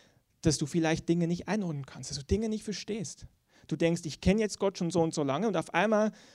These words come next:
spricht Gott zu dir und das trifft dich und sagst, das, das ist mir neu, das kenne ich nicht. Und das ist ein Kampf. Und ich möchte uns jetzt einladen, alle, jeder von uns, wenn wir so miteinander unterwegs sind als Gemeinde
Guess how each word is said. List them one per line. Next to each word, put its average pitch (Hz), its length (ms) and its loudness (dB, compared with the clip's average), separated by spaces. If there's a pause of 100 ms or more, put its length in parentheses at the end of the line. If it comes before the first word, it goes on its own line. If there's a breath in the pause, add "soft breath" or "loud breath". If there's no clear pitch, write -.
spricht - 400 -2
Gott 190 180 0
zu 180 120 -4
dir 175 100 0
und 151 60 0
das 139 100 -4
trifft - 240 -4
dich 160 80 -8
und 131 80 -6
sagst, - 240 -14
das, - 120 -12 (340)
das 131 160 -6
ist 123 100 -4
mir 127 100 -2
neu, 143 220 -2
das 143 160 -8
kenne 170 220 -8
ich 180 100 -12
nicht. - 300 -18 (520)
Und - 180 -4
das 175 140 4
ist 180 40 -4
ein 175 100 -2
Kampf. 170 380 -8
Und 156 160 -8 (260)
ich - 160 -8
möchte 208 260 0
uns 185 120 0
jetzt 165 300 0
einladen, 190 520 4
alle, 190 400 4
jeder 196 280 0
von 180 180 -4
uns, 170 360 -4 (640)
wenn 165 240 2
wir 156 320 4
so 156 400 0
miteinander 170 480 0
unterwegs 165 460 0
sind 175 120 -2
als - 200 -8
Gemeinde 170 560 -2